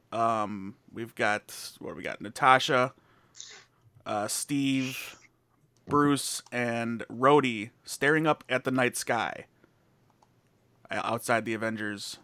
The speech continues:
headquarters. So,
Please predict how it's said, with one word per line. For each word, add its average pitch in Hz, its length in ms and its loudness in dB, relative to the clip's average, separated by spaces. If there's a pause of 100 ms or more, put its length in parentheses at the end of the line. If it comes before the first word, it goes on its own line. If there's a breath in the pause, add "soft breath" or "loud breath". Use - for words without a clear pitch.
(160)
headquarters. 92 720 -8 (1200)
So, 107 540 -4